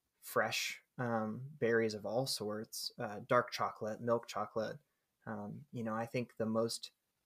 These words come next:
pretentious tasting note I've ever given that I was a hundred percent committed to, um, had a Viognier from Miner, who is a producer in California, of course. Um,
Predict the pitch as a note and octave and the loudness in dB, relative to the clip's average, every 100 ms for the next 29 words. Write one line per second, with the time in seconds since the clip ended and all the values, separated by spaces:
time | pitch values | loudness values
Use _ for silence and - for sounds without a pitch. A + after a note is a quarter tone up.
0 | _ - A2+ - - C#3 C#3+ C#3+ C#3+ C#3+ | _ -8 -6 -4 -2 2 2 2 0 -2
1 | - B2 - B2 A#2 A2 A2 - A2+ A#2 | -2 -2 2 2 4 2 2 -2 -2 2
2 | A#2 A#2 A#2 A2+ G#2+ G#2+ _ _ _ - | 4 6 4 4 0 -4 _ _ _ -2
3 | A2 A2 A2 G#2+ F2 - - B2 A#2+ A#2 | 0 2 0 0 -4 -4 -2 2 2 0
4 | A#2 A#2 - A2+ G#2+ G#2+ G#2+ - G#2+ G#2+ | -2 -2 -2 0 2 2 0 -4 -4 -6
5 | _ _ _ _ - G#2+ A2 G#2 G#2 - | _ _ _ _ -4 0 2 2 -2 -8
6 | _ _ _ _ _ - - - A#2+ A2+ | _ _ _ _ _ -8 -6 0 4 4
7 | G#2+ B2+ C3 B2 G#2+ A#2 D3 _ _ _ | 4 2 4 4 4 2 -4 _ _ _
8 | _ _ - B2+ A#2+ A2+ A2+ G#2+ A2+ C3 | _ _ 4 4 8 6 6 4 2 0
9 | - - B2+ A#2+ A2 A2 A#2 A2 G#2+ A2+ | -8 -6 2 4 6 4 2 0 4 4
10 | A2 A2 G#2+ G#2+ G#2+ A#2 - G#2 A2+ - | 4 2 0 0 -4 -8 -2 2 2 2
11 | G#2 G2+ G#2+ - G#2+ A#2 - - _ _ | 2 0 -4 -2 2 2 0 -10 _ _
12 | _ _ _ A2+ A2 A2+ G#2 G#2 | _ _ _ 6 8 6 4 0